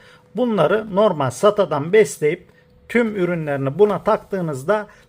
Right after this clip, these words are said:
tamamen sistem kaynaklarından hariç bir şekilde, e,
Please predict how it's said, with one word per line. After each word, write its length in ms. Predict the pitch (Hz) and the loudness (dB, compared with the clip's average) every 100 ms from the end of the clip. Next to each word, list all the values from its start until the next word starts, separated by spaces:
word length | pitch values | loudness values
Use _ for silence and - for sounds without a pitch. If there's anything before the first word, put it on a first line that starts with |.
| _ | _
tamamen 580 | 220 202 160 139 143 165 | 0 0 0 -4 -4 -6
sistem 560 | - 202 160 190 170 | -10 -12 -8 -6 -6
kaynaklarından 960 | - 160 135 123 - 139 117 117 156 175 - - _ | -6 -6 -4 -6 -6 -6 -6 -4 -4 -6 -18 -20 _
hariç 560 | - 196 202 185 - | 4 4 4 0 -8
bir 40 | 165 | -8
şekilde, 600 | - 123 127 120 196 196 - - - - | -6 -6 -8 -4 -4 -6 -20 -20 -18 -10
e, 240 | 156 147 | -6 -4